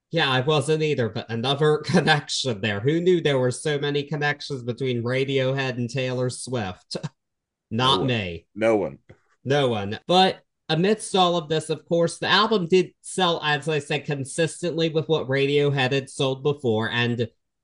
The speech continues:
Speaker 1: like all of their albums, it was critically acclaimed. It won a Grammy for Best Alternative Music Album, like two of their previous albums had.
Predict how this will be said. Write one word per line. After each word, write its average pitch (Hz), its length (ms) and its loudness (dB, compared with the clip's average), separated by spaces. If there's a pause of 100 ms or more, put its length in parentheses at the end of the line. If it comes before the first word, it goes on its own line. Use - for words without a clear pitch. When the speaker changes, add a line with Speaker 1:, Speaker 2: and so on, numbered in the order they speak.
(260)
Speaker 1:
like 120 220 0
all 202 240 4
of 156 120 2
their 123 240 2
albums, 117 540 0
it - 100 -4
was 135 160 0
critically 180 600 2
acclaimed. 139 540 0
It 123 100 -2
won 139 180 0
a 143 80 2
Grammy 135 480 0
for 139 140 -2
Best 131 360 -2
Alternative 143 680 -2
Music 143 400 -2
Album, 120 400 0
like 120 380 -2
two 127 240 0
of 127 100 -2
their 147 140 2
previous 123 600 0
albums 104 520 -2
had. 92 600 -4